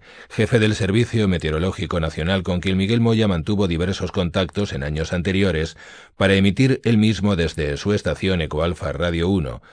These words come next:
Meteo Ecoalfa Radio. En cuanto a la delegación española, en la conferencia radiotelegráfica también tuvo como jefe al director general, destacando entre sus componentes los referidos con anterioridad.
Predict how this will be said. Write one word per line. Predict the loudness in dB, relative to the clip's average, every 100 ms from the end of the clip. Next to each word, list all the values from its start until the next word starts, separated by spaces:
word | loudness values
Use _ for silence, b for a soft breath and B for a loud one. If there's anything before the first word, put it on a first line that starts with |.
| b
Meteo | -2 0 2 2 0 0 -2
Ecoalfa | -4 -2 -2 -2 -4 -4
Radio. | -2 -2 -6 -12 -20 b b b b b
En | -2
cuanto | 2 2 4
a |
la | 4
delegación | 4 2 2 2 0
española, | 2 2 2 2 2
en |
la | 0
conferencia | -2 -4 -2 -2 -2 -2 -2
radiotelegráfica | -2 -4 -4 -2 0 2 0 0 -2 -2 0
también | 0 2 2 2
tuvo | 2 2
como | 2 0
jefe | 0 -2 0 -2
al |
director | 0 -4 -4 -4 -2
general, | -4 0 0 -2 -6 B B B 0
destacando | 0 2 2 4 4
entre | 4 2 0
sus | -2 -4
componentes | 0 0 2 2 2 0 -2 -2
los | -4 -2
referidos | -4 -2 -2 -2 -2
con | -4 -6
anterioridad. | -4 -4 -4 -2 -2 -2 -4